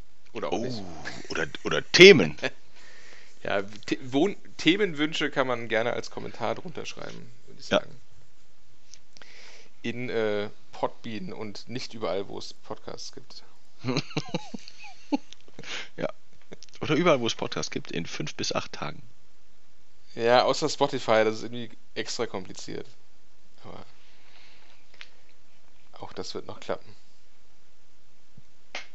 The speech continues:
Speaker 1: Genau, kann
Speaker 2: Super.
Speaker 1: man mal einen Podcast drüber machen.
Speaker 2: <laughs> Genau, wie richten wir das bei den ganzen anderen Anbietern ein?
Speaker 1: Ja.
Speaker 2: Das ist dann auch so eine Art, äh, Bewertung, wie gut es funktioniert, ne?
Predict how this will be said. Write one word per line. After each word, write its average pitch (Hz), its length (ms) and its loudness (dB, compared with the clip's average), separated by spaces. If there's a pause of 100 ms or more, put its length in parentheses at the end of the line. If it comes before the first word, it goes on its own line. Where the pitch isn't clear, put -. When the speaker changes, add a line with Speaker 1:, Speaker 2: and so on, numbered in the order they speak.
(1300)
Speaker 1:
Genau, 95 100 -4
kann - 120 -6
Speaker 2:
Super. - 180 4
Speaker 1:
man 123 80 10
mal 107 60 4
einen 107 100 0
Podcast 120 320 -2
drüber 104 160 0
machen. 98 240 -2 (640)
Speaker 2:
<laughs> 120 280 4 (320)
Genau, 98 260 0
wie 104 200 -2
richten 120 320 0
wir 92 60 -2
das 95 140 -2
bei 90 180 -4 (960)
den 87 100 2
ganzen 92 260 4
anderen 87 240 2
Anbietern 80 440 0
ein? - 180 -6 (1400)
Speaker 1:
Ja. 82 120 -6
Speaker 2:
Das - 240 -2
ist - 140 -2
dann 69 80 -2
auch 64 80 -4
so 71 100 0
eine 69 100 2
Art, 71 260 0
äh, - 140 -6
Bewertung, 90 520 0
wie 71 40 -4
gut - 200 -6
es - 80 -2
funktioniert, - 520 -4
ne? 123 140 -6